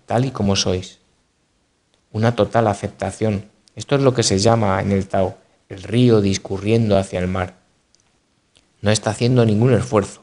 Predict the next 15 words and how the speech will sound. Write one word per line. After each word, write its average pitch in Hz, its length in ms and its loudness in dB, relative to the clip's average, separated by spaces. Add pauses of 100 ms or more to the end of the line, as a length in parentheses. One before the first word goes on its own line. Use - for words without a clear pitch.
(480)
no 120 120 0
tiene 151 260 0
prisa 123 400 0
por 104 140 0
llegar 98 280 2
al 95 140 2
mar. 92 240 -2 (600)
Incluso 104 480 0
aunque 101 220 -2
no 120 100 4
llegue, 127 460 0 (280)
no 104 140 -2
se 127 80 -2
sentirá 110 420 0
frustrado. 95 600 -4